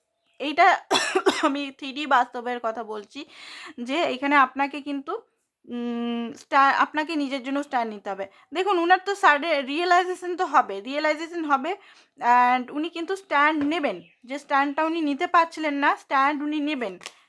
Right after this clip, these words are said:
ঠিক আছে? উনি কিন্তু স্ট্যান্ড নেবেন, ভবিষ্যতেও স্ট্যান্ড নেবেন। But এই মুহূর্তে যেটা ভাবছেন এই মুহূর্তে না, আপনি নিজের জন্য কিছু করুন, উনিও আপনার জন্য করবেন। আপনি যদি all, all time যদি অপেক্ষা করছেন, শুধু না সেলফ লাভ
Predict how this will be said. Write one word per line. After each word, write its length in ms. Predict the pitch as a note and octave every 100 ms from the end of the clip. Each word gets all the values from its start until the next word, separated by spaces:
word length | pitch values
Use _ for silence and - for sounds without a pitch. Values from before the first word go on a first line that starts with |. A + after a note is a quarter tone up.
| _
ঠিক 140 | - E4
আছে? 240 | E4 E4
উনি 200 | A#3+ C#4
কিন্তু 280 | D4+ D4 D#4
স্ট্যান্ড 360 | F4 D#4 C#4+ C#4+
নেবেন, 220 | C#4 C#4 A#3
ভবিষ্যতেও 580 | B3+ D4 - C4 D#4
স্ট্যান্ড 340 | E4+ C#4 C4 C4+
নেবেন। 300 | C#4+ A#3+ E3+ _ - - - _ _ _ B3
But 200 | E4 -
এই 200 | D4+ F4+
মুহূর্তে 420 | F4+ F#4+ F#4+ F#4
যেটা 180 | F4+ E4+
ভাবছেন 380 | E4 D#4+ E4+ F4
এই 120 | D4+
মুহূর্তে 320 | D4 D4+ D4+
না, 120 | C#4
আপনি 340 | A#3+ B3+ - F#4
নিজের 240 | F4 D#4+
জন্য 180 | E4+ F4+
কিছু 200 | F4+ F4
করুন, 320 | F4 D4+ E4 G#4+
উনিও 280 | C#4 C#4 C#4
আপনার 260 | B3 B3
জন্য 220 | A#3+ A#3+
করবেন। 320 | A#3 G3+ F#3 G3
আপনি 260 | A#3+ D#4
যদি 160 | D#4 D4
all, 320 | B3+ C#4 D4 D#4 C#4+ - _ _ -
all 200 | C4+ D#4 E4
time 220 | E4 D#4+
যদি 200 | D4 D#4
অপেক্ষা 440 | C#4 - D#4 E4+
করছেন, 420 | - C4+ B3 A#3
শুধু 460 | A3+ E4 D4 D#4 G3+ _ - -
না 120 | C4 C4+
সেলফ 300 | - D4 D4
লাভ 160 | D#4